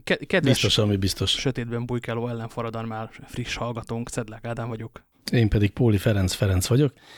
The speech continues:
Speaker 2: és valóban ez egy, ö, ez egy különleges adás,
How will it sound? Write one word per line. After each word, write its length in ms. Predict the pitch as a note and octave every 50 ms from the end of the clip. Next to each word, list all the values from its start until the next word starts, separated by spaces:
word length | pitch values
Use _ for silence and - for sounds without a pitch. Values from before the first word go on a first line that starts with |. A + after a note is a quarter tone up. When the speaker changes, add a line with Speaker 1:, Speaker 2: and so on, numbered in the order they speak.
| - - - - _ _
Speaker 2:
és 160 | - B2 -
valóban 560 | C#3 C#3+ C#3 A#2+ A2+ A2 A#2 A#2+ B2 B2 B2 - - -
ez 180 | - G#2+ G#2
egy, 180 | G#2+ G#2+ G2+ A#2+
ö, 260 | A2+ A2 G#2+ G#2+ G#2+ G#2+ - - - - -
ez 120 | - A2
egy 100 | A2 A2
különleges 600 | - - D3 A#2+ A2+ G#2 G2 F#2 F2+ F#2+ F#2 - -
adás, 520 | A2+ A#2+ C#3+ D3 D3 C3 - - - -